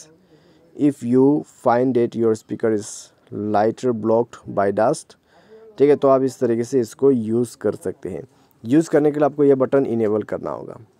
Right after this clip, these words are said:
ठीक है, इनेबल कर दीजिए। उसके बाद थोड़ा सा वेट कीजिए, अपने आप ये बंद हो जाएगा और आपका जो स्पीकर है वो क्लियर हो जाएगा और प्रॉब्लम भी सॉल्व हो जाएगा,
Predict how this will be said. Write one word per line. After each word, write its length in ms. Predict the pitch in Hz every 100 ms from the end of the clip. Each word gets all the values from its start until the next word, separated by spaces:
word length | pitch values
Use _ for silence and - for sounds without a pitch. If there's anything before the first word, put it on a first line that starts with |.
| -
ठीक 160 | 117
है, 120 | 131 165 _ _ -
इनेबल 380 | 127 135 143 143
कर 180 | 143
दीजिए। 240 | 127 131 151
उसके 220 | 123 -
बाद 260 | 120 123 - _ _ _
थोड़ा 260 | - 123 139
सा 160 | 135 147
वेट 240 | 131 131
कीजिए, 400 | - 110 110 156 - _ _ _ -
अपने 320 | 113 - 123
आप 140 | 123
ये 160 | 117 117
बंद 300 | 110 107 107 - _ _ -
हो 120 | 104
जाएगा 340 | 104 101 120 160 _ _ -
और 140 | 123
आपका 240 | 127 - 123
जो 140 | 120
स्पीकर 420 | 110 - 107 117 113
है 120 | 165
वो 320 | - 120 120
क्लियर 280 | 120 117 110
हो 80 | 107
जाएगा 200 | 107 127
और 100 | 120
प्रॉब्लम 400 | 110 107 104 104
भी 100 | 104
सॉल्व 280 | - 87 -
हो 100 | 82
जाएगा, 240 | 69 62